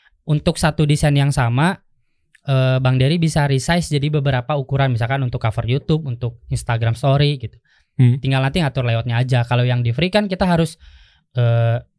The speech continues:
Speaker 1: ibaratnya bikin dulu layout ini yang baru, kanvas yang baru, terus di copy isinya gitu.
Speaker 2: Oh, iya, iya, iya.
Speaker 1: Itu kan agak repot kan.
Speaker 2: Iya, iya,
Speaker 1: Gitu. Kalau
Speaker 2: iya,
Speaker 1: yang
Speaker 2: iya.
Speaker 1: pro bisa langsung resize tuh.
Speaker 2: Oke.
Speaker 1: Gitu.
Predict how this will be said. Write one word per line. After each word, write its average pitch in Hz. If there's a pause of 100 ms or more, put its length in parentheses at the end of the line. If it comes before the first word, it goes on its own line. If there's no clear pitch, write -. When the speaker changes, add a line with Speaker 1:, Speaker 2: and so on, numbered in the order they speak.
(120)
Speaker 1:
ibaratnya 123
bikin 123
dulu 131
layout 135
ini 131
yang 139
baru, 143
kanvas 135
yang 143
baru, 143
terus -
di 127
copy 131
isinya 147
gitu. 110
Speaker 2:
Oh, 170
iya, 151
iya, 131
iya. 127
Speaker 1:
Itu 131
kan 180
agak 143
repot 147
kan. 113
Speaker 2:
Iya, 120
iya, 123
Speaker 1:
Gitu. 117
Kalau 117
Speaker 2:
iya, 113
Speaker 1:
yang 113
Speaker 2:
iya. -
Speaker 1:
pro 175
bisa 143
langsung 147
resize 139
tuh. 101 (320)
Speaker 2:
Oke. 117
Speaker 1:
Gitu. 90